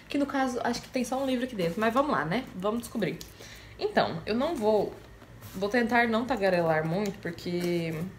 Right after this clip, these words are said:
tem muitos afazeres hoje. Hoje é sexta-feira, dia, acho que vinte e dois de se-, de, de,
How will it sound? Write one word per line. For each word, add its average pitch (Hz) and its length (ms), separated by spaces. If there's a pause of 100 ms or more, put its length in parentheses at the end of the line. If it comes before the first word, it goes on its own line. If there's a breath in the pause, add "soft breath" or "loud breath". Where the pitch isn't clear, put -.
(180)
tem 185 100
muitos 202 380
afazeres 170 760
hoje. 196 420 (540 loud breath)
Hoje 175 300
é 170 340
sexta-feira, 196 760
dia, 170 500 (340)
acho 175 220
que 190 60
vinte 233 240
e - 20
dois 175 440 (920)
de 208 100
se-, - 340 (120)
de, 175 200 (280)
de, 175 360